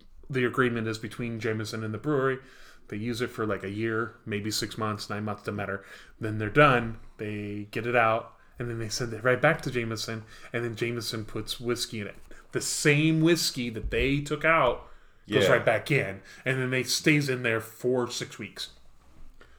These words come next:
Speaker 2: All right.
Speaker 1: That
Speaker 2: C-, the thing that's got me is, um, I typically keep my eyes out for Bale Breaker,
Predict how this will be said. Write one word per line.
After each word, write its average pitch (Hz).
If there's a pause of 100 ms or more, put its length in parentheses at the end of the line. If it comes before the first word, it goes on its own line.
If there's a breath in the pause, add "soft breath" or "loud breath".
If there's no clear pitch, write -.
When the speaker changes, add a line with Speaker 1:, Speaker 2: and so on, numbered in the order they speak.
(120 soft breath)
Speaker 2:
All 98
right. 87 (380 soft breath)
Speaker 1:
That -
Speaker 2:
C-, 135
the 113
thing 135
that's 107
got 107
me 110
is, 90
um, 82 (440 soft breath)
I 104 (360)
typically 95
keep 92
my 80
eyes 87
out 80
for 78 (240)
Bale 90
Breaker, 80